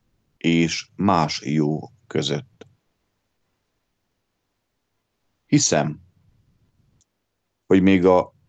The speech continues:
legjobbal és legerősebbel is előfordul, hogy elfárad. Nos, nem azért, mert nem bírja a tempót, hanem attól, hogy nem látja pontosan, hogy merre tovább.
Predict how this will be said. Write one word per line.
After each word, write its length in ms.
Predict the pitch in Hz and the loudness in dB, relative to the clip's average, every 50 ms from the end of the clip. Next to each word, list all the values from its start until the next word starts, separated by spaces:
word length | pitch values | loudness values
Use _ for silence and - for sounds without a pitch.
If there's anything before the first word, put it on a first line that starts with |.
| _ _ | _ _
legjobbal 840 | _ - 92 107 110 107 101 101 104 104 101 98 95 95 104 104 98 92 | _ 0 0 2 2 0 0 2 2 4 2 2 2 2 4 4 4 4
és 260 | 92 87 85 - - | 2 0 -2 -4 -2
legerősebbel 920 | 98 117 117 98 87 98 95 98 98 92 - - - 90 85 82 90 87 87 | 0 0 0 2 2 2 2 2 2 0 0 0 0 -2 0 0 0 0 0
is 180 | 82 - - | -2 -4 -2
előfordul, 840 | - 101 98 87 87 80 - - 82 80 78 76 78 78 78 76 78 - - _ _ _ _ _ _ _ _ _ _ _ _ _ _ | -2 0 2 2 0 -2 -2 -4 -2 -2 -2 -2 -2 -4 -4 -4 -4 -8 -12 _ _ _ _ _ _ _ _ _ _ _ _ _ _
hogy 200 | - 78 73 - | -4 -2 0 0
elfárad. 720 | 73 73 73 73 - - 76 76 73 - 69 78 - - - _ _ _ _ _ _ _ _ _ _ _ _ _ _ _ _ _ _ _ _ _ _ _ _ _ | 0 0 -2 -4 -4 -4 -4 -2 -2 -4 -6 -8 -10 -14 -20 _ _ _ _ _ _ _ _ _ _ _ _ _ _ _ _ _ _ _ _ _ _ _ _ _
Nos, 200 | - - - - | -4 -2 -2 0
nem 160 | - 190 190 156 | 0 0 2 2
azért, 360 | 127 104 87 104 104 104 101 | 2 4 4 4 2 4 2
mert 200 | 101 101 98 92 | 0 0 0 2
nem 200 | 104 110 110 107 | 2 2 2 4
bírja 280 | 104 101 92 95 98 | 4 4 4 4 2
a 80 | 98 95 | 2 2
tempót, 500 | 92 113 107 104 104 104 113 113 113 113 | 2 0 0 0 0 0 0 0 0 2
hanem 280 | - 123 123 127 135 - | 0 2 2 2 0 0
attól, 400 | 208 202 - - 147 135 131 123 | -4 -6 -4 0 2 4 4 4
hogy 220 | 120 117 - - | 2 2 0 0
nem 200 | 127 185 - - | -4 -4 -2 0
látja 320 | 127 113 107 - - 117 | 0 0 0 0 -2 -4
pontosan, 680 | 110 - - 135 135 123 - 101 - - 104 104 104 107 | -2 0 0 0 0 0 0 -2 0 2 2 2 2 2
hogy 320 | 104 101 98 98 92 - - _ _ _ _ _ _ _ _ _ _ | 2 2 0 0 0 -4 -10 _ _ _ _ _ _ _ _ _ _
merre 360 | - 92 92 87 82 85 80 | -4 -2 0 0 0 0 -2
tovább. 800 | - - 85 78 73 78 76 73 71 - 67 80 78 76 - | -2 -2 -4 -2 0 0 0 0 -2 -4 -6 -6 -6 -6 -8